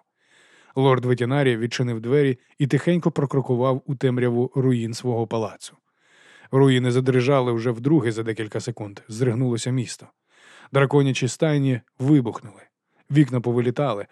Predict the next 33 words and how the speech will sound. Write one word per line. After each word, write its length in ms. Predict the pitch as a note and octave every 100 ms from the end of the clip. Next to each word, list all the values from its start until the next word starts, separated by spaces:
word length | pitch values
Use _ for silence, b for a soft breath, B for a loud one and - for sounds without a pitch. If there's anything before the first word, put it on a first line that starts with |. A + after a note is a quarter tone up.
| b b b
Перед 240 | - C3 B2
лавиною 480 | B2+ B2+ C3+ B2 A#2+
чорного 500 | - C3+ C3 A#2 B2+
диму 340 | C#3 E3 C#3
стояла 420 | - C3 A#2+ A#2+
стіна, 380 | A2 - D#3 D#3
в 60 | B2
якій 280 | A#2 C3
колись, 400 | B2 C3 E3 D#3+ B B B
ще 240 | - -
до 120 | B2
того, 280 | A2+ B2 A2
як 340 | A2 A2+ A2 -
вони 400 | D3+ C3 B2 A#2
вилетіли 540 | A2+ B2 A2 G#2+ A2+
в 60 | G#2+
повітря 480 | B2 A#2 A2 A#2 B2
і 60 |
приземлилися, 760 | A#2 B2 B2+ D3 G3 C3 - A2+ b _
зоравши 480 | A#2 C#3 A#2+ - A#2+
клумбу 500 | B2 B2 A#2+ A#2+ A#2+
рододендронів, 840 | B2+ B2+ A#2+ A2+ A2+ A#2 A2 G#2
були 480 | - C3+ D3+ C#3+ B2+ -
двері. 560 | A#2+ A#2+ G2+ F#2+ - _ B B B B B
У 80 | D3+
тій 160 | E3
будівлі 600 | D3+ C#3 D3 G#3 C#3+ A#2+ A2
відбувалося 580 | C3 C3+ D3 F#3+ D#3+ C#3
щось 280 | - D#3 C3+
надмірно 580 | C3 C#3 F3 E3 D3+
запекле 640 | C#3 B2+ D3+ - C#3 - G2
та 220 | - A#2
потужне. 600 | A2 B2 F3+ C#3 - -